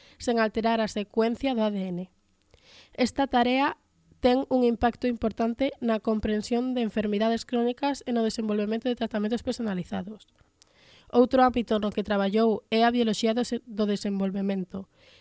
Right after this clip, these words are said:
estudando como as células especialízanse e organízanse durante as fases iniciais da súa vida, así como os mecanismos que aseguran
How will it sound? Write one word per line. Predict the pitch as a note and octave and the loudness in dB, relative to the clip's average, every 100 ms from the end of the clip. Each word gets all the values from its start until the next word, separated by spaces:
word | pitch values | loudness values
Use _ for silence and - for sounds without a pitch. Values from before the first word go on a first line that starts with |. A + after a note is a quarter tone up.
| - | -8
estudando | G#3+ A3+ A3+ B3+ B3 | -2 2 2 2 0
como | A3+ | 0
as | G#3+ | 0
células | A#3 A#3+ C4 C4+ - | 0 0 0 -4 -6
especialízanse | - - G#3 G3+ G#3+ - B3+ C4 C#4+ | -6 -4 -2 -2 -2 -2 -4 -4 -4
e | A#3+ | -2
organízanse | G#3+ G#3+ G#3+ A3 C4 C4+ B3+ D4 D#4 - - - _ | -2 0 -2 -2 -4 -6 -4 -6 -6 -10 -20 -20 _
durante | A#3+ A#3+ A3+ A3+ | 2 4 2 -2
as | - | 0
fases | A3+ C4+ B3+ B3+ | 0 0 -4 -2
iniciais | A3+ A3+ - A#3 B3 A#3 | 0 0 -2 -2 -2 -2
da | G#3+ | -6
súa | - A3+ A3+ | -6 -4 -4
vida, | F#3+ F3+ F3+ - _ _ - - - - - | -6 -8 -10 -14 _ _ -20 -20 -20 -12 -2
así | A#3+ - A#3+ | 0 0 0
como | C4+ | 0
os | B3 | 0
mecanismos | B3 A3+ A3 A#3 B3 | -2 0 0 0 -2
que | - A#3 | -2 -4
aseguran | G#3+ A3 A3+ | -2 0 -2